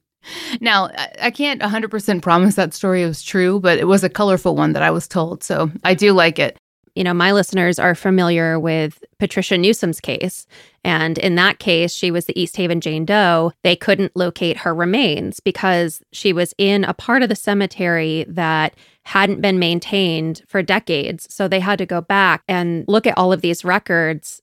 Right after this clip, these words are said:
Speaker 2: and they ended up exhuming the wrong person because that's what they believed was Patricia. And unfortunately, instead of the coffins being put, like, side by side in the markings that were on the map, they found out that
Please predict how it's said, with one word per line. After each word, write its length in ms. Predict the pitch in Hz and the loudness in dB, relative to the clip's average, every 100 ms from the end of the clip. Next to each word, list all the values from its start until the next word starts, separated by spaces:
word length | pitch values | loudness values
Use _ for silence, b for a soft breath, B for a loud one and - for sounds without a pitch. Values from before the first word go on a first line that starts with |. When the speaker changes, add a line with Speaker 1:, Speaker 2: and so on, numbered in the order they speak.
| - | -10
Speaker 2:
and 140 | 180 | -6
they 140 | 175 170 | -2 0
ended 200 | 196 190 | 2 2
up 180 | 160 - | 0 -2
exhuming 460 | 170 - 196 196 170 | -6 -2 0 0 -2
the 100 | 165 | 0
wrong 280 | 175 175 | 0 0
person 680 | 165 180 208 - 175 165 165 - | -2 -4 -4 -2 -2 -2 -6 -6
because 300 | 170 180 160 | -4 -4 -2
that's 220 | 170 - | -4 -4
what 120 | 170 | -2
they 140 | 175 | -2
believed 760 | 160 135 156 202 185 160 160 - | 0 -2 -2 0 0 0 -4 -10
was 320 | 180 170 175 - | -2 2 2 0
Patricia. 680 | - - 220 - - - - | -10 -4 -4 -2 -6 -6 -6
And 220 | 170 165 | -6 -4
unfortunately, 1000 | 165 165 208 202 202 180 180 170 165 165 _ - | -6 -2 -2 -2 -4 -4 -4 -4 -4 -6 _ -4
instead 360 | 175 - 190 | -4 -2 2
of 280 | 170 165 - _ | 2 2 -4 _
the 380 | 180 175 170 165 | -4 0 0 -2
coffins 720 | - 208 202 208 170 165 165 | 0 0 0 0 0 0 -6
being 400 | - 170 160 165 - | -4 -4 -2 -6 -8
put, 320 | - 175 - | -4 -4 -2
like, 180 | 165 - | -6 -4
side 300 | 202 165 160 | 0 0 0
by 180 | 143 | -4
side 640 | 160 - 269 214 175 175 175 | -4 0 2 4 4 2 0
in 260 | 180 170 | -2 -4
the 60 | 170 | -2
markings 640 | 170 170 170 156 156 - | 0 -2 -2 -6 -6 -4
that 160 | 160 - | -4 -4
were 160 | - | -4
on 260 | 170 156 160 | -2 -4 -6
the 60 | |
map, 500 | 160 208 208 151 143 _ b b b | -4 -2 0 0 -4 _ b b b
they 160 | 185 170 | -2 -2
found 360 | - 170 170 | 0 0 2
out 460 | 196 196 170 156 - | 2 4 4 0 -2
that 320 | 170 156 151 | -2 -2 -4